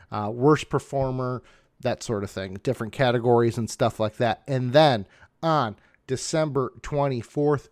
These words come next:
Christmas Eve, Santa with Muscle, the Gingerbread House Show,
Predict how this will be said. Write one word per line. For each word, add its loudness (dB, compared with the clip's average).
Christmas -2
Eve, 0
Santa -2
with 0
Muscle, 0
the -4
Gingerbread -2
House 2
Show, 0